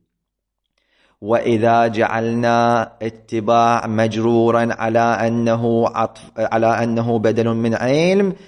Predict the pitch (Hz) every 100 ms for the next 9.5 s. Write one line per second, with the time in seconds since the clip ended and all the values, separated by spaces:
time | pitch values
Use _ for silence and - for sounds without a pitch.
0 | - 110 120 147 151 120 110 107 107 104
1 | 104 143 139 110 101 117 - 104 101 -
2 | 143 135 107 101 98 104 147 208 226 -
3 | - - 170 185 - 110 101 104 101 107
4 | - - 123 180 196 185 170 175 185 185
5 | - - - 117 131 135 135 131 135 131
6 | 135 131 - 127 - - 135 131 139 160
7 | 180 190 - - - _ _ _ - 156
8 | 185 190 170 147 135 131 127 117 113 113
9 | 110 104 101 98 95